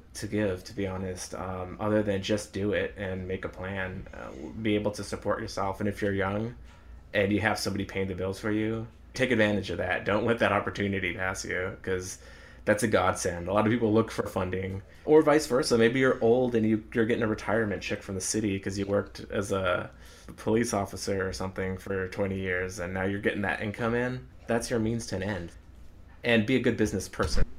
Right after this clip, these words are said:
Learn how to capitalize on what you're doing, because if you can't make money, you're not gonna be able to sustain what you're doing.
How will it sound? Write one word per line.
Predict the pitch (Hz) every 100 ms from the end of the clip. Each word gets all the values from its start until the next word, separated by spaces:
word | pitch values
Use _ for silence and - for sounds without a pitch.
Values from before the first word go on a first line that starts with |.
| - -
Learn | 117 117
how | 123
to |
capitalize | 107 101 101 90 87 90
on | 92
what | 90
you're | 92
doing, | 92 90 90
because | 92 90
if |
you | 90
can't | 110
make | 98 98
money, | 95 98
you're | 95
not | 92
gonna | 95 92
be |
able | 92
to | 92
sustain | - 92 - 85 92
what | 87
you're | 90
doing. | 92 90